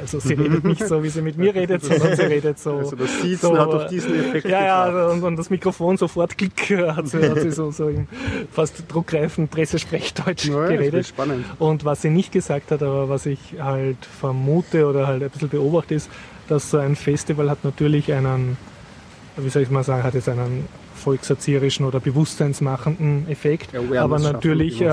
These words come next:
Speaker 1: äh,
Speaker 2: so
Speaker 1: hat das auch einen,
Speaker 2: Wahlsprech
Speaker 1: einen,
Speaker 2: sagt.
Speaker 1: ein bisschen einen dunkleren, oder wie sagen wir, ein bisschen einen halt realpolitischeren Effekt. Äh, du kannst jetzt als Politiker, kannst du nicht einfach so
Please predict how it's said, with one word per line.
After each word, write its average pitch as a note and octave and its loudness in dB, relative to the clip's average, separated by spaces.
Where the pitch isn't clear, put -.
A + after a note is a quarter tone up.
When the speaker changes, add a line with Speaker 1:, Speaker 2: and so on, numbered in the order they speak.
Speaker 1:
äh, - 4
Speaker 2:
so C#3+ 0
Speaker 1:
hat D3+ 0
das D3+ 0
auch C3 0
einen, D3 2
Speaker 2:
Wahlsprech A#2+ 0
Speaker 1:
einen, C#3+ 2
Speaker 2:
sagt. C3+ 0
Speaker 1:
ein D3 0
bisschen D3+ 2
einen C#3 0
dunkleren, D3+ 2
oder D3+ -2
wie C#3+ -2
sagen C#3+ 0
wir, C#3+ -4
ein C3 -4
bisschen C3+ -6
einen B2+ -4
halt C3+ -4
realpolitischeren C#3+ 2
Effekt. D3 0
Äh, D#3 -2
du D3 -2
kannst C#3 -4
jetzt C#3+ -2
als D3 -2
Politiker, D#3 0
kannst C#3 -4
du D3 0
nicht C#3+ -2
einfach C#3 -4
so C3+ 2